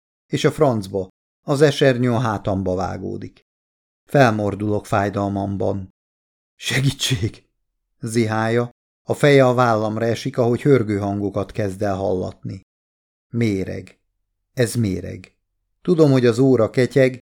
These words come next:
nem gondolok a kockázatra, ami engem érhet. Megbirkózva a súlyával, az oldalára fektetem, a pozícióba, ami megnyitja a légutakat, megakadályozza, hogy megfulladjon a hányadékában,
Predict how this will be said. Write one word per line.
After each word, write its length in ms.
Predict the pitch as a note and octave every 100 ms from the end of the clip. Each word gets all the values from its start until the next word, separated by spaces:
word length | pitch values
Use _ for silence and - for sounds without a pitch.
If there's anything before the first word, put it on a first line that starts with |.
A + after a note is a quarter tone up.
| _
nem 220 | - F3 E3
gondolok 480 | C#3+ B2+ A#2 G#2+
a 100 | G#2
kockázatra, 840 | F#2+ B2+ - C3+ B2+ A#2+ B2 C3+ C#3
ami 160 | C3+ C#3
engem 340 | A2+ G2+ G2+
érhet. 480 | G2 F#2+ G2+ F#2+ _ _ _ _ _ _ _
Megbirkózva 840 | - D3+ C3+ C3 B2+ C3 B2 G2+ G2+
a 60 |
súlyával, 920 | F#2+ D3 C3+ C3 B2 A#2+ B2+ C3+ C#3 -
az 160 | C3+
oldalára 540 | C#3 A#2 G#2 G2+ G2 G2+
fektetem, 800 | - A#2 - A#2+ - B2+ B2+ C3+
a 80 | -
pozícióba, 800 | G#2+ B2+ B2 C3 - C#3 C3 C3
ami 180 | C3 C3+
megnyitja 540 | C#3+ C#3 A#2+ G2+ -
a 20 |
légutakat, 760 | G2+ A#2 A#2 A#2 B2+ - C3+ C3+ _ _ _ D3
megakadályozza, 920 | D3+ C3 C3+ A#2+ A#2+ A#2+ A#2+ A2+ A#2+
hogy 160 | B2+
megfulladjon 760 | A#2+ A#2+ - A2+ A2 A2+ A2 A#2+
a 40 |
hányadékában, 1040 | A#2 A2+ G#2+ G#2 A#2 A2 B2+ A#2 A#2 B2